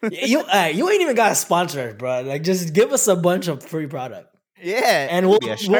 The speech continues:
Speaker 2: shirt. Give me a free shirt. I'd be cool with that.
Speaker 1: I know. We'll be like the connoisseurs there,
Speaker 2: <laughs>
Speaker 1: or, well, not connoisseur. What, what do you call that? When a Soma-,
Speaker 2: Ambassador?
Speaker 1: Som-, Soma-, sommelier, but that's for wine. But,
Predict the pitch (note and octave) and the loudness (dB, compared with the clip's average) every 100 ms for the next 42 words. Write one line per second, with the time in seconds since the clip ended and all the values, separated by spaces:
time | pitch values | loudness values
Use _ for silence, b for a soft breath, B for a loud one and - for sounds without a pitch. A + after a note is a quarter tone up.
0 | A#3+ B3+ A#3+ G3+ G#3 D#3+ G#3+ F3+ C4 A#3+ | 0 -2 -2 -2 -4 -6 -4 -2 -4 -8
1 | - E3+ F#3 G3+ A3+ C3+ - - _ D4+ | -12 -12 -10 -10 -8 -12 -16 -20 _ -2
2 | F4+ B4 A3 E3+ F3 G3+ A3 G#3+ F#3+ D3+ | 0 4 4 4 4 4 4 4 2 -2
3 | C#3 F#3 F#3 E3 - E3+ D#3+ C3+ B2 C3+ | -8 -2 0 0 -2 -2 -2 -4 -6 -6
4 | C3 B2+ B2+ B2+ A#3+ D#3+ D3 C#3 C#3 - | -8 -8 -8 -10 -8 -4 -4 -4 -6 -8
5 | F#3+ C4 F#3 F3+ D3+ C3+ D3+ C#3 C3+ C#3+ | -8 -6 -4 -2 -2 -2 -4 -4 -4 -6
6 | C#3+ _ _ _ - F#3 A#3 B3 C4+ A#3 | -8 _ _ _ -6 -4 0 0 2 0
7 | F#3+ F3+ F3+ C3 - F#3 F#3+ E3+ - G3 | 0 -2 -2 0 2 4 2 2 0 0
8 | G3 - F3 F#3 F#3 - E3 F#3 F#3 F3 | 2 2 4 2 0 0 2 4 4 4
9 | F3+ G#3 G3 E3 F3 - - D3+ C3 B2 | 2 0 -2 -2 -2 -2 -2 0 0 -2
10 | - A2 A#2+ A2+ C#3+ | -4 -4 -6 -6 -8